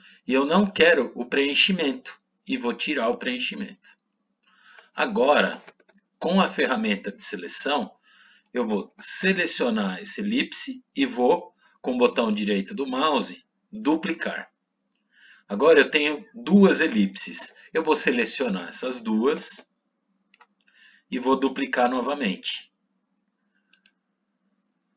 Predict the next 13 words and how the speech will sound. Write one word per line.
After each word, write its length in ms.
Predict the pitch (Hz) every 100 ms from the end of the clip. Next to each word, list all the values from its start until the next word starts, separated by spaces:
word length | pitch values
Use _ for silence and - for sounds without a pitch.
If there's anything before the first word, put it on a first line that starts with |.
| _ _ _ _ _ _ _ _ _ _ _ _ _ _ _ _ 185 - _ _ _ _ _ _ _ _ _ _
Agora 340 | 101 107 104
eu 40 | 101
vou 140 | 101
selecionar 720 | 98 110 107 - 107 95 95
todas 420 | 98 90 82 -
novamente. 720 | - 85 92 135 123 123 - 113
Eu 60 |
preciso 360 | 98 - 123 113
de 140 | 110
trinta 420 | - 170 196 196
e 60 | 160
duas 320 | 131 143 131
elipses. 840 | 135 110 92 - - - - -